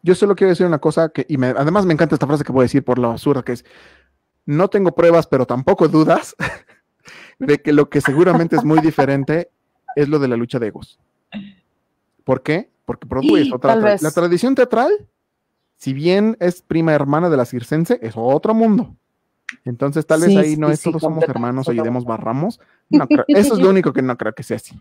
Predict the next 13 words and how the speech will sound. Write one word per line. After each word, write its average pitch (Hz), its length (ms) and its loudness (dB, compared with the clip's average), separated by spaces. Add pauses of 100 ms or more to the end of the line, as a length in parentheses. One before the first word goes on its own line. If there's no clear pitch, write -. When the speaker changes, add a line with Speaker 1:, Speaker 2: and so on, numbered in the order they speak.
(100)
Speaker 1:
Pero 131 180 2
bueno, 120 260 -2
yo 120 120 -12
no 123 120 -12
sé, - 180 -16 (200)
yo - 80 -8
no 131 120 -6
hago 131 140 -8
teatro. - 280 -20 (2000)
Speaker 2:
Es 277 140 4
que 381 100 2
también, 302 280 4
bueno, 233 320 4